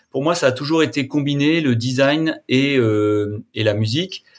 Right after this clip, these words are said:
Et pour, euh, pour t'en dire un tout petit peu plus, j'ai voulu faire du design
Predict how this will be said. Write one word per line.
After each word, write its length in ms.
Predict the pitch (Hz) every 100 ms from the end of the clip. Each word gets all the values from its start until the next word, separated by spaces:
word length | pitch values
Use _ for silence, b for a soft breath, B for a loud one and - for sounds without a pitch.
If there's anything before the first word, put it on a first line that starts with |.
| b
Et 80 | -
pour, 320 | 113 143 131
euh, 320 | 123 117 117 117
pour 160 | 120
t'en 140 | 127 127
dire 180 | 127
un 80 | 120
tout 140 | 117 -
petit 140 | -
peu 120 | 139
plus, 400 | 117 170 196 -
j'ai 260 | - 110 123
voulu 280 | 123 175 175
faire 280 | 160 156 135
du 100 | 127
design 520 | 127 123 143 180 190